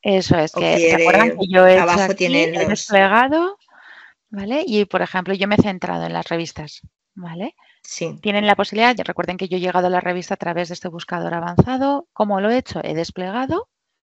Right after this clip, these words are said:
Speaker 1: y ya aparecen aquí todas las revistas. Oye, que quiero trabajar. Mira, pues me aprovecho máximo. Aquí está, Cuadernos Cívitas de Jurisprudencia Civil.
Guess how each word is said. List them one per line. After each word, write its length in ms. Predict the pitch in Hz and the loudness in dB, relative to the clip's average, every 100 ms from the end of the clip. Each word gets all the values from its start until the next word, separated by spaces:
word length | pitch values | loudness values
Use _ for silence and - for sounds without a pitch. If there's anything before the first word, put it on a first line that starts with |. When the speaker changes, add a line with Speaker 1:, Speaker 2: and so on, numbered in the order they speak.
| _ | _
Speaker 1:
y 140 | 202 | -8
ya 120 | 170 | -2
aparecen 340 | 165 185 208 208 | -2 2 2 2
aquí 160 | 160 | -2
todas 140 | 147 170 | -8 -6
las 80 | 160 | -6
revistas. 280 | 175 175 170 | -10 -12 -8
Oye, 180 | 208 185 | -6 -6
que 140 | 170 | -8
quiero 200 | - 185 | -10 -10
trabajar. 560 | 208 226 226 294 311 - _ _ _ _ _ _ - | -8 -8 -8 -6 -6 -8 _ _ _ _ _ _ -18
Mira, 160 | 175 | -14
pues 140 | 156 156 | -12 -8
me 340 | 175 175 180 | -6 -4 -2
aprovecho 480 | 185 - 202 208 - | -2 -2 -2 -4 -4
máximo. 460 | 190 185 160 151 147 - 170 160 - _ _ _ _ _ _ | -8 -8 -10 -12 -14 -18 -20 -20 -20 _ _ _ _ _ _
Aquí 240 | 190 185 208 | -10 -4 -4
está, 240 | 196 160 | -2 -2
Cuadernos 460 | 170 175 202 208 196 | 0 0 0 -4 -6
Cívitas 420 | 220 196 190 190 | -4 -2 0 -2
de 80 | 180 | -2
Jurisprudencia 680 | 185 175 185 175 170 170 | -6 -6 -8 -6 -6 -8
Civil. 380 | 165 165 151 - | -8 -8 -8 -10